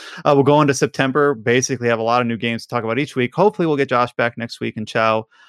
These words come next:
Uh, we'll see. I should be here. I assume Adam and James will be here as well. All of the articles that we talked about, as well as all the trailers that we could only describe and react to and not actually show, are all up on the site at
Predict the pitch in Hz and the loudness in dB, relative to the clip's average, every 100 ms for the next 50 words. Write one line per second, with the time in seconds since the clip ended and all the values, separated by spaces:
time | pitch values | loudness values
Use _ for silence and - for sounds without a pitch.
0 | _ - 110 107 107 117 117 175 175 160 | _ 0 2 4 0 -4 -6 -2 -2 0
1 | 170 156 143 135 135 127 127 123 123 117 | -2 -2 -6 -2 -2 -2 -6 -8 -6 -4
2 | 113 113 110 107 101 107 104 104 113 123 | -4 -4 -6 -8 -8 -6 -4 -4 0 0
3 | 120 - _ - _ - - _ 156 165 | 0 -4 _ -20 _ -20 -20 _ 4 6
4 | 185 175 175 165 170 180 165 147 131 170 | 6 6 6 4 4 2 2 0 0 -4
5 | 175 175 143 131 214 208 180 - 160 135 | 0 0 0 2 2 2 -2 0 2 2
6 | 127 131 120 135 135 131 127 - 135 131 | 0 -2 -6 -2 0 2 -2 -4 -2 0
7 | 113 110 - 120 123 127 - 110 110 113 | -2 -6 -10 -4 -2 -2 -4 -6 -4 -4
8 | 110 - 113 131 113 110 - - 123 165 | -6 -10 -6 -2 -2 -2 -6 -20 2 4
9 | 185 190 175 160 151 135 - 127 131 - | 6 6 4 0 0 -2 2 2 2 -2
10 | 123 117 | -2 -2